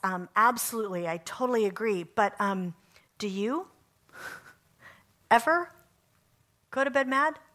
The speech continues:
Well, it's a really important principle, you know, and we tell young couples that when we do premarital counseling, you know, it's like, "No, no, no, I get it. I get that it's a really important principle, but that's not actually what I'm asking, Mister and Missus Happy Couple.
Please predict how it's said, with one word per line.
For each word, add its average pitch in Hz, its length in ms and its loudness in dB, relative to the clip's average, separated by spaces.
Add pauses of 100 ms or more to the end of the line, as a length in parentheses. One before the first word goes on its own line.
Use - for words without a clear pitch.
(1700)
Well, 359 140 4
it's 370 120 0
a 381 40 0
really 494 280 4
important 359 300 0
principle, 214 640 -4
you 247 100 -2
know, 247 240 6
and 247 100 4
we 262 120 2
tell 370 340 4
young 320 160 4
couples 262 580 4
that 240 140 4
when 247 120 0
we 285 100 2
do 285 100 -4
premarital 269 580 4
counseling, 240 720 2
you 233 80 -2
know, 220 240 6
it's 233 120 -4
like, 269 120 2
"No, 330 80 -6
no, 466 140 2 (100)
no, 294 60 6
I 254 80 2
get 294 320 4
it. 196 160 2
I 220 80 2
get 247 340 2
that 233 120 2
it's 214 100 -6
a 214 80 0
really 269 460 0
important 285 300 0
principle, 247 300 -2
but 220 120 0
that's 277 260 0
not 262 240 2
actually 220 380 0
what 226 120 0
I'm 208 120 0
asking, 262 520 0
Mister 254 280 -4
and 254 80 -2
Missus 254 260 -6
Happy 254 220 -2
Couple. 262 360 -2